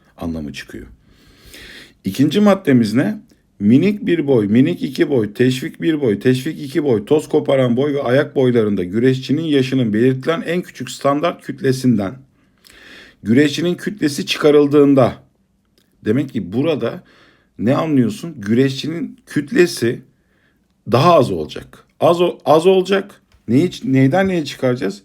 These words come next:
En küçük standart kütlesinden güreşçinin kütlesi. En küçük standart kütle de bunlardır bakın. Güreşçinin kütlesini çıkaracağım.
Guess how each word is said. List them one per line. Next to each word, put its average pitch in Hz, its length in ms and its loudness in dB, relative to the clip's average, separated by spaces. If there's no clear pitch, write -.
En 190 220 0
küçük - 400 -8
standart 160 640 -6
kütlesinden 131 680 -2
güreşçinin 98 460 -2
kütlesi. - 360 -12
En 135 160 -2
küçük - 280 -14
standart 156 560 -4
kütle - 260 -4
de - 140 0
bunlardır 123 480 2
bakın. - 260 -12
Güreşçinin 139 460 2
kütlesini 135 540 0
çıkaracağım. 82 540 -4